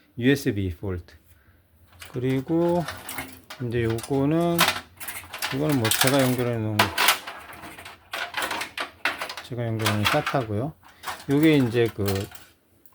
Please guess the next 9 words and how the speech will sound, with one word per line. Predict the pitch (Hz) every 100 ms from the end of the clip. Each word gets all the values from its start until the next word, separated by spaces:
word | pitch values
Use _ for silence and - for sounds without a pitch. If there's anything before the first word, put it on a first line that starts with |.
| _ - - _ _ -
요게 | 139 151
보면 | 135 131
이제 | 107 113
요게 | 104 131 113 85 -
파워하고 | - 190 196 175 160 143 160 151 107 87 85
파워 | - 180 180 170
엘이디, | 143 127 - 131 123 90 87 _ _ _ _
그 | -
다음에 | 113 117 113 117 113 98 90